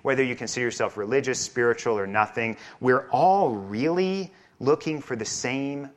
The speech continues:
basic kinds of things. We want to be okay, right? We want to be okay with ourselves, comfortable in our own skin, at peace with ourselves. We want to get rid of the shame. We want meaning for our lives, something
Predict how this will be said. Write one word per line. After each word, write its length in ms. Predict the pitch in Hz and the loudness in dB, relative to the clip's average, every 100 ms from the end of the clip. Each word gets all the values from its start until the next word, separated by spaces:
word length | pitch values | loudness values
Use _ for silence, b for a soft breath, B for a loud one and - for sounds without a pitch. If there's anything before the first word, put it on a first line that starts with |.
| 98 | -4
basic 520 | 113 110 - 113 - | -4 -2 -2 -4 -6
kinds 360 | - 104 101 92 | -6 -4 -4 -6
of 100 | 85 | -8
things. 640 | - 85 - - - - b b b | -10 -14 -16 -20 -18 -20 b b b
We 100 | 135 | -2
want 160 | 170 196 | 0 0
to 60 | |
be 180 | 156 143 - | -2 -4 -2
okay, 600 | 110 110 - 85 71 - _ _ _ _ | -2 -2 -8 -12 -12 -20 _ _ _ _
right? 260 | 104 117 117 _ _ - | -8 -8 -10 _ _ -4
We 80 | |
want 100 | 139 | -2
to 60 | 131 | 0
be 100 | 117 | 0
okay 300 | 101 - 131 | 0 0 2
with 140 | 131 110 | 2 2
ourselves, 800 | 92 - 147 147 143 131 - - B B B | -2 0 0 2 0 -4 -12 -18 B B B
comfortable 540 | - 147 143 135 127 | -6 -4 -2 0 0
in 60 | 120 | 0
our 140 | 110 | 0
own 140 | 107 98 | 0 -2
skin, 600 | - - 120 117 117 113 | -4 -2 -2 0 -2 -4
at 260 | 104 92 - | -8 -12 -10
peace 320 | - 127 - | -6 -4 -4
with 120 | 107 | -4
ourselves. 840 | 101 - 107 101 95 92 - - - B B B | -4 -2 0 2 2 0 -6 -6 -10 B B B
We 120 | - 113 | -4 0
want 160 | 120 | 2
to 40 | 113 | 2
get 160 | 110 | 0
rid 120 | 104 | 2
of 60 | 107 | 0
the 60 | 98 | -2
shame. 460 | - 95 87 85 | -6 -6 -8 -10
We 100 | 85 | -2
want 240 | 127 147 135 B B B B | 4 4 2 B B B B
meaning 480 | 113 120 147 165 175 | -4 -2 0 0 0
for 180 | - 165 | 2 4
our 100 | 160 | 4
lives, 580 | 160 156 175 175 - - _ _ | 6 4 2 0 -8 -8 _ _
something 380 | - 143 131 127 | -4 -2 0 -2